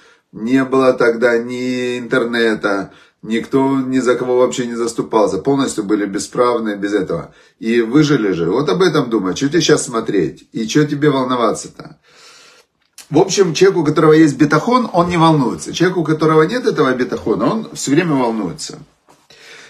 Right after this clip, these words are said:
Теперь, значит, вот он говорит, давайте поразмыслим на тему, что такое битахон, что такое вот этот вот упование.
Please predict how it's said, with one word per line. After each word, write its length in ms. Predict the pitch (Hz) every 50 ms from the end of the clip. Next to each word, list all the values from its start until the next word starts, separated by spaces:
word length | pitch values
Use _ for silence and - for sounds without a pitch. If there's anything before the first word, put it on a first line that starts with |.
| _ _
Теперь, 560 | - - - 165 196 233 254 254 226 - - - _ _ _ _ _ _ _ _ _ _ _ _ _ _ _ _ _ _ _ _ _ _
значит, 540 | 151 131 - 135 156 160 151 147 147 - 120
вот 180 | 175 196 190
он 120 | 190 175 160
говорит, 340 | 156 156 151 151 147 143 -
давайте 300 | 147 190 196 180 175 151
поразмыслим 680 | - 151 147 143 - 143 160 165 - 127 127 120 123
на 140 | 131 135 131
тему, 280 | - 190 202 208 - -
что 220 | - - - 147
такое 320 | 139 143 - - 143 131
битахон, 520 | 127 120 123 - 123 117 - 107 92 85 -
что 200 | - - 135 135
такое 320 | 139 131 - - 123 113
вот 160 | 110 107 98
этот 260 | 113 110 104 107 95 92
вот 200 | 104 104 - -
упование. 760 | - - - - 117 113 113 104 92 85 73 53 - - -